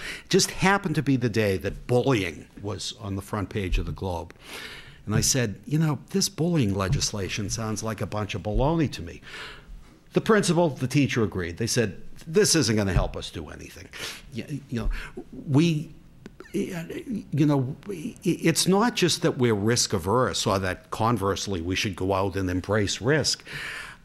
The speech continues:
Um, uh, we think we can cure every problem that exists, and I don't believe we can. Problems are part of life.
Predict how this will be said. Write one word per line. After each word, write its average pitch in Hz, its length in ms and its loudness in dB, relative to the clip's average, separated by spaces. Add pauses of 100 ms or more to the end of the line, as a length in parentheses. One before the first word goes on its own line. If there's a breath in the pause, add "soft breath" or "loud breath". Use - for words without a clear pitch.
Um, 120 520 2 (840)
uh, 156 120 0 (920)
we 185 340 2
think 196 320 2
we 165 100 4
can 165 200 2
cure 160 640 2 (360)
every 127 320 2
problem 127 680 -2
that 98 180 -2
exists, 117 560 -2
and 95 120 -2
I 117 100 4
don't 120 220 0
believe 92 380 -4
we 110 120 0
can. 139 380 0
Problems 107 720 2 (100)
are 101 280 -2
part 92 360 -6
of 95 140 -10
life. - 480 -6